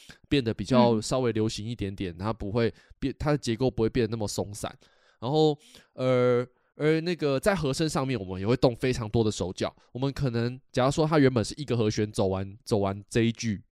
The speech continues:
Speaker 1: 或者两个和弦走完这一句，我可能每一个，可能每两个音或者每一个音，我就给它塞一个，塞一个和弦，塞一个和弦，塞一个和弦，所以它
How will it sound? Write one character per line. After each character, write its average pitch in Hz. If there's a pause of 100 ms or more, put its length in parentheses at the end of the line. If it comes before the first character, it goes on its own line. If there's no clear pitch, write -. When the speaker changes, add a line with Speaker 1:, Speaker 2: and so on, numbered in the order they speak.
(140)
Speaker 1:
或 147
者 120
两 101
个 95
和 98
弦 107
走 98
完 92
这 104
一 101
句， 104
我 107
可 120
能 117
每 127
一 139
个， 151 (340)
可 160
能 170
每 180
两 165
个 120
音 151
或 175
者 151
每 113
一 -
个 120
音， 143
我 117
就 180
给 127
它 113
塞 127
一 127
个， 110
塞 131
一 131
个 120
和 107
弦， 107
塞 127
一 -
个 117
和 113
弦， 95
塞 110
一 107
个 104
和 98
弦， 92
所 185
以 190 (200)
它 190